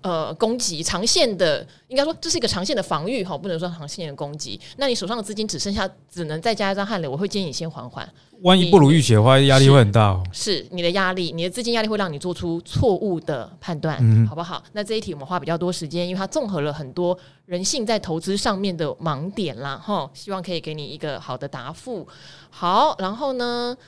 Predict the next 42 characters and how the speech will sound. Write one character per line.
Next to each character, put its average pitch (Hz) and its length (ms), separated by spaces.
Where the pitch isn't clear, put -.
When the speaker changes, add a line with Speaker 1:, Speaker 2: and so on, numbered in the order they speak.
Speaker 1:
这 262 120
边 254 680
有 180 140
一 220 60
个 226 260
有 170 180
关 233 180
于 208 180
E 247 120
T 240 280
F 208 260
的， 170 260
好， 170 160
我 175 80
们， 170 160
呃， 165 460
我 185 100
快 359 240
速 320 120
的 214 140
讲 151 220
一 156 40
下 208 180
这 208 100
个 190 100
人 147 120
的 160 80
问 196 220
题 165 220
哈， 185 200
因 202 100
为 214 180
这 214 100
个 175 220
群 196 180
上 269 180
汽 254 180
车 233 180
廖 233 180
经 214 260
理 165 140
啊 127 260